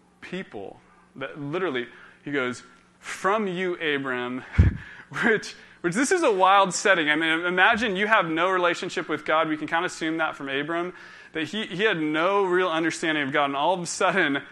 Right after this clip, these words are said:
sovereign king of the whole universe shows up and says, "Through you,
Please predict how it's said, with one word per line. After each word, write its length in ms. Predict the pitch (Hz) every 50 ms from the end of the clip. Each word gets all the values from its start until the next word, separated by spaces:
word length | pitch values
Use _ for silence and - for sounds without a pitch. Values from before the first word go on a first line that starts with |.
| - -
sovereign 640 | - - - - - 208 180 196 208 196 214 208 180
king 220 | - - 190 175
of 60 | 170
the 80 | 160 147
whole 260 | - - 175 170 170
universe 440 | 170 165 156 156 147 143 143 139 131
shows 340 | - - - 156 147 151 151
up 160 | 147 139 -
and 120 | 143 135
says, 500 | 123 - 156 131 127 127 123 120 - - - - _ _ _ _ _ _ -
"Through 500 | 180 190 202 214 214 220 226 226 214 - -
you, 600 | 180 160 170 185 170 139 123 117 113 113 113